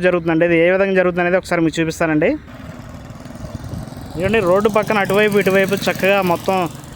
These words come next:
చెత్త అంతా క్లీన్ చేసేసారండి. తర్వాత డివైడర్ మధ్యలో అయితే చక్కగా ఫ్లవర్స్ వచ్చే మొక్కలు, లాను ఈ విధంగా చేస్తున్నారండి. ఇదంతా ఇప్పుడు ఈరోజు ఉదయాన్నే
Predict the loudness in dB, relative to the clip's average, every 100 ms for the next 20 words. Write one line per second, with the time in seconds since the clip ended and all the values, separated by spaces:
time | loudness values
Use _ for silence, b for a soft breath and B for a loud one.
0 | -6 -4 0 0 0 2 2 2 2 0
1 | 0 2 2 2 2 2 2 2 0 2
2 | 2 2 2 2 0 0 2 2 2 0
3 | 0 -4 -18 -20 -20 -20 -20 -20 -20 -18
4 | -18 -10 -8 -2 0 0 2 0 0 -2
5 | -4 0 0 0 0 2 2 2 -2 0
6 | 2 2 2 0 -2 -6 -2 0 2 0
7 | 0 0 0 0 2 2 2 -2 -10 -4
8 | -2 2 2 2 0 0 2 2 0 -4
9 | -10 -10 -12 -16 -14 -4 0 2 2 2
10 | 2 2 0